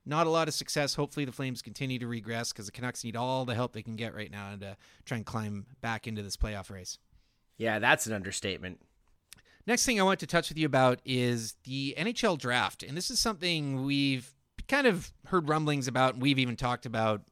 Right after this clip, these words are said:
Speaker 1: when is the right time to talk about this, but talks are heating up as to what to do with the N H L draft. It's currently scheduled for July, and there's been a lot of different things that have been put out there, whether it get moving the draft back to December, moving it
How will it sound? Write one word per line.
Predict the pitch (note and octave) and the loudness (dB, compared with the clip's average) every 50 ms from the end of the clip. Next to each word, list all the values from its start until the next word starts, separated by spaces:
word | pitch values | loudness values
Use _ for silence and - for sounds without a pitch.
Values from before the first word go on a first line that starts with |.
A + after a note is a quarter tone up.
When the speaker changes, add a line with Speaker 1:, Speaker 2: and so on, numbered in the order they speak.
| _ _ _ _ A#2+ - _ _ | _ _ _ _ -20 -20 _ _
Speaker 1:
when | B2+ B2+ C#3+ D3 | -2 0 0 0
is | C#3+ A#2 | 0 0
the | C3+ | 0
right | B2+ B2 A#2+ - | 0 -2 -2 -2
time | - A#2+ A2+ | -4 -4 -4
to | G#2 - | -4 -4
talk | - A#2 A2 A2+ - | -4 -2 -2 -2 -4
about | A#2 A2 G2+ F2+ | -6 -6 -6 -6
this, | G#2+ G2 - | -6 -8 -6
but | - A#2+ A2 A2+ A2 - _ - | -2 -2 -2 -2 -2 -6 _ -2
talks | - F#3+ A3 A3 - - | 0 0 0 0 0 0
are | A3 F#3 | 0 0
heating | D3 - - - F#3+ F#3+ G#3+ G3 D#3 | 0 -2 -4 -4 -2 -2 0 0 0
up | B2+ A#2+ A#2+ - - | 0 0 -2 -4 -8
as | A#2+ - | -8 -6
to | - A#2+ | -6 -4
what | A#2+ C#3+ C#3+ - | -4 -4 -4 -4
to | - C3 | -8 -6
do | A2+ B2 A#2+ B2 B2 | -2 0 0 2 2
with | A#2+ A#2 - | 0 0 -2
the | - A#2 A2+ | -2 -4 -2
N | G#2+ A2 | -2 -2
H | A2 - - | -4 -4 -4
L | A2+ G#2 | -6 -6
draft. | G#2 - G#2+ G#2 E2 - - | -6 -8 -8 -10 -8 -6 -6
It's | C3+ - - | -6 -6 -6
currently | - - F3+ A3 B3 G#3+ A#3+ C4 A3 | -2 0 0 0 0 -2 -4 -4 -2
scheduled | - - - - D3+ D3 C3+ C#3 C#3 C3+ C3+ B2+ - - - - - - - _ _ | -2 -4 -2 0 0 0 0 0 2 2 2 0 -4 -8 -18 -20 -20 -20 -20 _ _
for | - - C#3+ C#3+ D3+ | 0 2 4 4 4
July, | C#3+ D3+ D#3 C3+ A#2+ A2 F#2+ F2+ E2+ - - - _ _ _ _ - - - _ - | 4 2 2 2 2 2 0 0 -2 -4 -6 -10 _ _ _ _ -20 -20 -20 _ -10
and | - B2+ | -6 -4
there's | C3+ C3 | -4 -4
been | C3 C#3+ C#3 | -2 -4 -4
a | B2+ | -2
lot | A#2+ B2+ C#3+ D3 D#3+ F3+ F#3 | -2 -2 -2 0 0 2 2
of | G3 E3+ | 2 0
different | D#3 E3+ - E3+ D3+ - | 0 -2 -2 -2 -4 -4
things | D3+ C3+ C3+ C3 B2+ | -4 -4 -2 -2 -2
that | B2+ A#2 | -4 -4
have | A2+ | -4
been | B2 A#2+ A2+ | -4 2 4
put | - - C3+ A#2+ | 4 4 6 4
out | A2+ G#2+ G#2+ - - | 2 0 0 -4 -8
there, | - G2+ C#2 | -12 -14 -10
whether | D2+ A2+ A2 A2 G#2 G#2 G#2 | -6 -4 -4 -2 0 0 0
it | G2+ G2 - | -2 -2 -4
get | C3 - | -6 -6
moving | - C3 B2+ B2+ C#3 C3 | -2 -2 0 0 0 -2
the | B2 A#2 | -4 -4
draft | - C3 B2 A#2+ - _ | -4 -4 -4 -4 -6 _
back | B2+ A#2 G#2+ - | -8 -8 -8 -10
to | - G#2+ | -12 -8
December, | A2 - - F3 F#3 F#3 D3+ A2+ | -6 -4 -2 -2 0 0 0 0
moving | G2 G2+ A2+ B2+ A#2 A#2+ | 2 2 4 4 4 2
it | A2+ A2 | 0 -2